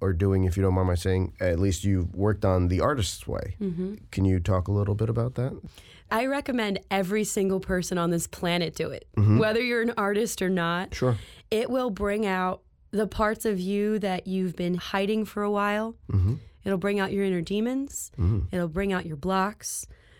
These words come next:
Speaker 2: But most importantly, I think it will establish good habits for you,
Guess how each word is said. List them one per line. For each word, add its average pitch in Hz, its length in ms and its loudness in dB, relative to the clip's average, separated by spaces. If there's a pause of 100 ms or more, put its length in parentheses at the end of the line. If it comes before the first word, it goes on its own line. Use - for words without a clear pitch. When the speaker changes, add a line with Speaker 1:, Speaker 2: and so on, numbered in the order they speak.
(140)
Speaker 2:
But 220 120 2
most 220 320 2
importantly, 202 640 0
I 185 100 0
think 175 420 -2
it 190 160 -2
will 175 460 0 (880)
establish 190 960 -2 (600)
good 202 180 0
habits 190 540 -2
for - 140 -4
you, 220 340 0